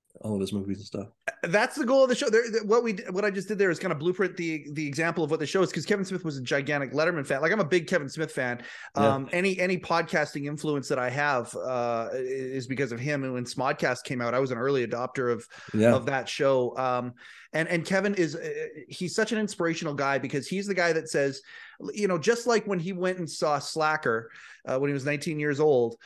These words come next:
Speaker 1: Mm-hmm.
Speaker 2: um, and he's like, "Wait, wait, this counts?" And it kinda wrapped his mind around the idea that, "Oh, I can do this."
Speaker 1: Mm-hmm.
Speaker 2: And, and he has perpetrated that to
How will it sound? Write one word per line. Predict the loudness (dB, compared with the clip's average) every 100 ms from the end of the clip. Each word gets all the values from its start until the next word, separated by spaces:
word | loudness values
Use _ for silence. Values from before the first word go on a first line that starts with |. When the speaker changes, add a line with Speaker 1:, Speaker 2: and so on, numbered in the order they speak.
| -2
Speaker 1:
Mm-hmm. | 2 6
Speaker 2:
um, | 6 4 0 -2
and | -4
he's | 0 0
like, | 2
"Wait, | 2 4
wait, | 2 2 -2
this | -4
counts?" | -2 0 0 -4 -10 -14 _ _ _ _ _
And | -2 -2
it | -4 0
kinda | 2
wrapped | 4 4 2 0
his | -2
mind | 0 2 2
around | 2 2 2
the | 2
idea | 2 0 0 2
that, | 2 2
"Oh, | 2 2
I | 0 -2
can | -2 -6
do | -4 -4 -2
this." | -4 -4 -10 -14 -18 -20 -20 -2
Speaker 1:
Mm-hmm. | 4
Speaker 2:
And, | 6 6 4
and | -2
he | -2 -2 2
has | 2 0 -6 _ -20 -10
perpetrated | -2 -2 -2 0 2 4 2
that | 2 0 0
to | -6